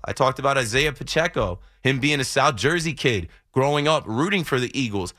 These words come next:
how big of a moment this would be for him and his family. It was. Uh, I gave you a local rooting guide w-, leading up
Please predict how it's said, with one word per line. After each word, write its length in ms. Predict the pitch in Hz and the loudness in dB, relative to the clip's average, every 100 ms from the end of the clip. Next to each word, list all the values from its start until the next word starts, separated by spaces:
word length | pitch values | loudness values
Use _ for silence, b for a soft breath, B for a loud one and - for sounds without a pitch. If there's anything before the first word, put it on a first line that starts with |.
| b | b
how 160 | b 139 | b 0
big 260 | 107 151 156 | 2 0 0
of 100 | 139 | 0
a 80 | |
moment 420 | 127 147 165 139 - b - | 2 2 2 -2 -4 b -2
this 240 | 151 151 | -2 -2
would 100 | 131 | -4
be 360 | 135 143 131 - _ | -4 -4 -4 -8 _
for 140 | 117 | -2
him 280 | 139 143 135 | 2 0 0
and 100 | 127 | 0
his 160 | 131 117 | 0 -2
family. 480 | - 151 190 110 98 | 0 2 4 2 -2
It 120 | 92 | 2
was. 420 | 143 175 95 - _ b b | 2 2 -2 -8 _ b b
Uh, 180 | - 104 104 | 2 2 4
I 120 | 117 | 2
gave 240 | 123 165 | 2 0
you 120 | 147 | 0
a 20 | 127 | -2
local 460 | 117 151 160 147 | 0 0 0 -2
rooting 400 | 127 202 208 160 | -2 0 0 2
guide 400 | 143 131 120 110 - b b _ | 4 4 4 0 -6 b b _
w-, 220 | 104 156 - | -8 -6 -2
leading 400 | 147 196 175 156 | 0 2 2 4
up 380 | 185 131 - | 2 0 -6